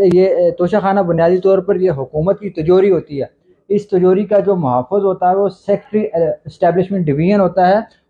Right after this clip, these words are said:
और secretary establishment डिवीजन को, क्या वो, अ, उसने दरवाजे खोल दिए कि जिसको दिल आए वो आके लूट ले? और साथ में ये भी कहा कि जो, अ, ये कैसे हो सकता है कि बीस परसेंट या पचास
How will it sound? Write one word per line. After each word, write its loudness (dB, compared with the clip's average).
और 2
secretary -2
establishment 0
डिवीजन 2
को, -6
क्या 0
वो, 0
अ, 2
उसने 0
दरवाजे 2
खोल 0
दिए 0
कि -2
जिसको -4
दिल 0
आए 2
वो 2
आके 0
लूट -2
ले? -2
और -2
साथ 0
में -2
ये 0
भी -2
कहा 0
कि -2
जो, 0
अ, 2
ये 0
कैसे -2
हो 0
सकता -2
है 2
कि 0
बीस -2
परसेंट -2
या 4
पचास -2